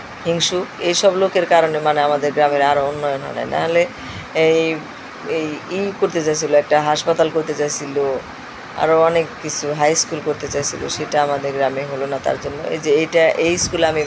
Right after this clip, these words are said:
এক সময় টিচার ছিলাম, ওই কেজি স্কুলে মাস্টারি করতাম। তো এই যে কি সুন্দর আসলে, প্রতিটা গ্রামে এরকম যে, যে গ্রামের সিনারিগুলো আমরা দেখি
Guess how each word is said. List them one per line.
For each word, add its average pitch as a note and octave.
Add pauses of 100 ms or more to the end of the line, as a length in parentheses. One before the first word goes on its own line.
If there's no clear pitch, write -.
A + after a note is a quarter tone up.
(160)
এক D3+
সময় D3+ (460)
টিচার E3
ছিলাম, D#3 (420)
ওই D3+
কেজি E3
স্কুলে D3
মাস্টারি D3
করতাম। C3 (760)
তো C#3+ (500)
এই D3
যে D3+ (520)
কি A3+
সুন্দর G3+
আসলে, E3 (120)
প্রতিটা B3+
গ্রামে F#3+
এরকম F3 (480)
যে, F3+
যে F#3
গ্রামের F3+
সিনারিগুলো E3+
আমরা D#3
দেখি D#3+